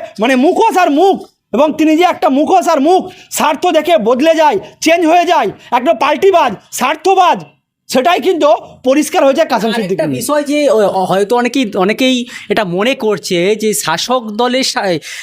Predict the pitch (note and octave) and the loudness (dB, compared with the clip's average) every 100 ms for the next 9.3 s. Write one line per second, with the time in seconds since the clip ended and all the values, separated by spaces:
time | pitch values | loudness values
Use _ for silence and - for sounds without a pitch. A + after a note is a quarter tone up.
0 | - D#3+ D#3 E3 - D#3 E3+ G#3+ D#4 C#4+ | -4 -2 -2 -6 -10 -10 -6 -2 0 0
1 | C#3 E3 _ _ D#3+ E3+ A#3+ - C4+ C#4 | -2 -6 _ _ -2 -2 -2 -2 -2 0
2 | C4 F#3 G3 A3+ - D#4 - - B3+ G#3+ | -2 0 -2 -2 -4 -2 -4 -4 -6 -6
3 | B3 D4 F#3 F3+ F3+ E3+ A3+ C4+ D#4+ F4+ | -6 -4 -2 -2 -4 -4 -2 -2 -2 0
4 | G#3+ F#3+ F#3+ D3 G3+ - - - G#3 A#3+ | 0 0 -2 -4 -8 -16 -20 -6 -2 0
5 | C4 C4 B3+ - G3 - A#3+ - E3 G#3 | -2 -2 -4 -2 -4 -2 -2 -2 -2 -2
6 | D4 C4 C#4+ C4 C4+ A3 A#3+ - _ _ | -2 -2 -2 -4 -6 -6 -10 -10 _ _
7 | _ _ _ _ _ _ _ _ _ _ | _ _ _ _ _ _ _ _ _ _
8 | _ - C#4 D4 D4 D#4+ D4 D#4 C#4+ B3 | _ -2 0 0 -2 0 2 2 0 0
9 | A3 A4 | 0 -2